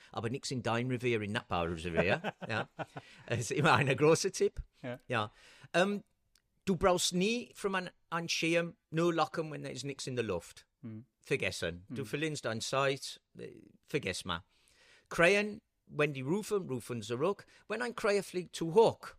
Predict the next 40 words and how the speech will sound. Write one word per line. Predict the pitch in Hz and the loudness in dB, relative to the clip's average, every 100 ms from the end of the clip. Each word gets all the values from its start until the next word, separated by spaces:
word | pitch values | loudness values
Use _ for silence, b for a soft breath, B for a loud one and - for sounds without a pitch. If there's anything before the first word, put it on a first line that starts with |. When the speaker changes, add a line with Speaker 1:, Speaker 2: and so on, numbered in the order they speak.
| _ | _
Speaker 1:
oder | - | -8
Speaker 2:
Mhm. | 113 | -6
Speaker 1:
zu | 143 131 | -6 -4
weit | 123 117 | -4 -2
links | 170 135 98 - - | -4 -4 -10 -14 -10
oder | 120 - | -10 -8
zu | 127 | -8
weit | 110 104 101 | -4 -4 0
rechts, | 139 117 - - | -2 -2 -4 -8
dann | 135 151 | -8 -8
du | 151 | -10
kannst | 147 143 131 | -10 -12 -4
gerne | 139 131 131 | -2 -2 -2
machen | 127 - 113 104 | -6 -6 -8 -6
eine | 107 104 98 | -4 -2 -4
Good | 85 98 | -6 -6
Morning | 107 170 202 202 196 | -2 0 0 -2 2
Roof, | 202 208 - - | 2 0 -8 -14
Speaker 2:
Mhm. | 131 110 113 131 | -12 -10 -10 -4
Speaker 1:
ja, | 135 135 | -2 -2
oder | - 120 | 0 0
ein, | 113 107 - | 0 -4 -8
eine | - 113 110 107 104 104 - | -4 -2 0 2 2 0 -2
Hello | - 117 147 214 | -2 4 8 6
Roof, | 220 220 226 208 - | 4 0 0 -4 -10
which | 147 - | -10 -8
is | 131 - | -10 -4
eigentlich | 131 127 123 - - b b b b _ _ _ | -2 -2 -4 -6 -18 b b b b _ _ _
zwei | - 156 151 | -2 4 6
oder | 135 127 | 6 4
drei | 123 123 110 | 2 2 4
lange | 123 170 190 190 | 4 2 0 -2
bei | - 147 139 139 | -2 -2 -2 -4
zwei | - - 123 127 | -8 -2 0 0
oder | 123 | 0
drei | 123 120 | 0 2
oder | 123 | 0
vier | 123 131 127 | 0 -2 -2
kurze. | - 180 147 - - 85 | 0 2 2 0 -4 -6
Speaker 2:
Mhm. | 110 107 | -6 -12